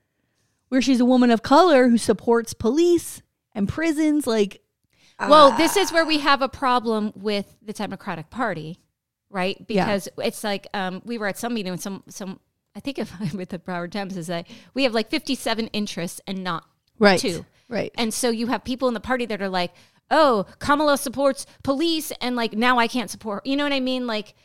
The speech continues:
Speaker 2: the, the, instead of just, like, accepting that, like, you can still be,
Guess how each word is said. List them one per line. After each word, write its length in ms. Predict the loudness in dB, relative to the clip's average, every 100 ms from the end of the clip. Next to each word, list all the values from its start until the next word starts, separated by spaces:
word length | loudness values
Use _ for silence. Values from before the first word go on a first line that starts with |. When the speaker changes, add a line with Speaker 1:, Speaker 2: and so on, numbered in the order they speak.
| _ _ _ _ _ _
Speaker 2:
the, 180 | -4 -2
the, 260 | -2 0 0
instead 380 | -2 0 0
of 80 | 0
just, 480 | 0 -2 -2 -10 -16 _ _ _ _ _ _ _
like, 240 | -8 -8 -8
accepting 720 | -8 -6 -2 -4 -2 -2 -2 0
that, 460 | 0 0 -2 -6
like, 260 | -6 -6 -8
you 220 | -8 -8
can 180 | -6 -8
still 320 | -6 -4 -4
be, 560 | -4 -4 -4 -4 -6